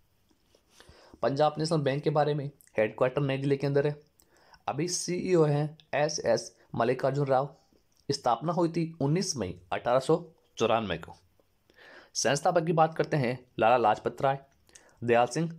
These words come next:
मजीठिया। ओके, नेक्स्ट क्वेश्चन देखिए। नेक्स्ट है, हाल ही में किस म्यूचुअल फंड ने अपना नया निवेशक जागरूकता अभियान हैशटैग पेंशन को रोको मत लॉन्च किया है?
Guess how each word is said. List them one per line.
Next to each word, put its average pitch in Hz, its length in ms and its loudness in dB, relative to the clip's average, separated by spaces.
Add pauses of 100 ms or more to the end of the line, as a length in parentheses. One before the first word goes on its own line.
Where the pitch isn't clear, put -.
(160)
मजीठिया। 110 500 -4 (2250)
ओके, 131 200 0
नेक्स्ट 127 720 -6
क्वेश्चन 175 200 0
देखिए। 117 420 2
नेक्स्ट 135 260 -2
है, 120 200 -4 (2250)
हाल 135 240 2
ही 185 40 -4
में 190 140 -6
किस 214 220 0
म्यूचुअल 160 320 2
फंड 156 220 2
ने 143 100 2
अपना 143 240 0
नया 139 320 2 (320)
निवेशक 123 420 -2 (220)
जागरूकता 120 400 0
अभियान 95 300 -2 (600)
हैशटैग 160 540 0 (640)
पेंशन 147 320 0
को 139 120 2
रोको 110 280 2
मत - 260 -6 (560)
लॉन्च 117 240 0
किया 131 240 -2
है? 147 180 -8